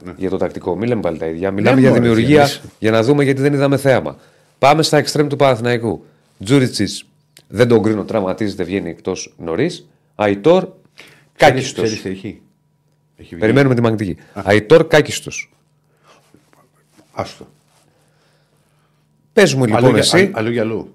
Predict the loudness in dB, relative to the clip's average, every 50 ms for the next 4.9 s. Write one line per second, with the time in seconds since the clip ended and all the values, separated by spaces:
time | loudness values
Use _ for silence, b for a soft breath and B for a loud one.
0 | _ _ 2 4 4 4 0 -2 -2 0 0 0 0 0 -2 0 0 0 2 2
1 | 0 -2 -2 -6 -4 -2 0 2 2 2 2 2 0 -2 -4 0 0 0 2 2
2 | -2 -2 2 2 4 4 4 2 0 b b b b b _ 0 2 4 2 2
3 | 4 4 2 2 2 0 0 0 2 2 2 0 0 0 0 0 0 -4 -14 _
4 | _ _ _ _ _ 2 4 4 4 2 0 -2 -2 -2 0 0 0 0